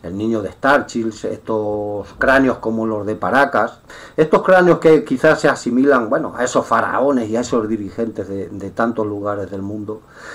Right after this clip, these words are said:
ya digo, que quizá esos personajes no sean, digamos, de este mundo, de este planeta, pero quizá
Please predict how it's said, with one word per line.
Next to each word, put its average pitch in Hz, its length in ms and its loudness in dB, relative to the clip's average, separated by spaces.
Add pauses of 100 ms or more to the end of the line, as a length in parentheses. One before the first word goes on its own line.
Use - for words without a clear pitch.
(160)
ya 139 120 0
digo, 160 300 -2 (360)
que 151 540 4 (220)
quizá 143 400 0 (960)
esos - 220 -8
personajes 123 680 -4
no 160 580 4
sean, 127 920 2
digamos, 127 480 2
de 139 100 6
este 143 240 2
mundo, 170 340 4
de 135 140 6
este 143 220 2
planeta, 123 520 0
pero 123 220 2
quizá - 460 -4